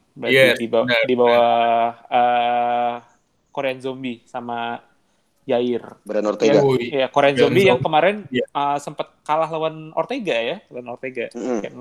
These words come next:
Speaker 1: rivalry yang sempat kita bahas juga, Goy, tentang Ortega
Speaker 3: Iya,
Speaker 1: sama
Speaker 3: betul.
Speaker 1: Korean Zombie. Menurut lu
Speaker 3: Rivalry nggak
Speaker 1: gimana?
Speaker 3: penting.
Speaker 1: Iya, menurut lu gimana, Dit? Eh, preview lu tentang Qatar lawan Holloway ini?
Speaker 2: Gue belum tahu ya si Qatar sejago apa ya, kayak.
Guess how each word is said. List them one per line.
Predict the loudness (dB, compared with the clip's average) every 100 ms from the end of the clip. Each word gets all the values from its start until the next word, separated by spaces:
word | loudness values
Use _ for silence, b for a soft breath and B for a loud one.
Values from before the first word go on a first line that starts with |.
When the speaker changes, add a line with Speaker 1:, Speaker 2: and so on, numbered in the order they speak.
| -14 -12 -2
Speaker 1:
rivalry | 0 2 0 0
yang | 0 -2
sempat | -6 -4
kita | -2 0
bahas | 0 0
juga, | -2 -2 0
Goy, | 0 0 -6 _ _ _ _
tentang | -8 -4
Ortega | -4 -2 -2 -2
Speaker 3:
Iya, | -2
Speaker 1:
sama | -4 -4
Speaker 3:
betul. | 0 0 -2 -6 -6
Speaker 1:
Korean | -4 -2 -2
Zombie. | -4 -4 -8 -8 _ b b b b b _ _
Menurut | 0 2 4
lu | 4
Speaker 3:
Rivalry | 4
nggak | 4
Speaker 1:
gimana? | 4 4
Speaker 3:
penting. | 0 0
Speaker 1:
Iya, | 0 -2 -2
menurut | 0 0
lu | 0
gimana, | 0 0 -2
Dit? | 0 -2 -2
Eh, | _ -2 0 0 -2 -4
preview | -4 -2 2 2
lu | 2
tentang | -2 -6 -8
Qatar | -4 -4 -4 -4
lawan | -2 -2 -2
Holloway | -2 -2 -2 -4
ini? | -8 -16 _ _ _ _ _ _ _ _ _ _
Speaker 2:
Gue | 2 6 8 6 0 -4
belum | 0 0 0
tahu | 2 2 2
ya | 0 -2
si | -6 -10
Qatar | -8 -6 -6 -4
sejago | -4 -6 -4 -2 0 0 0
apa | 0 2 2
ya, | 2
kayak. | -2 -6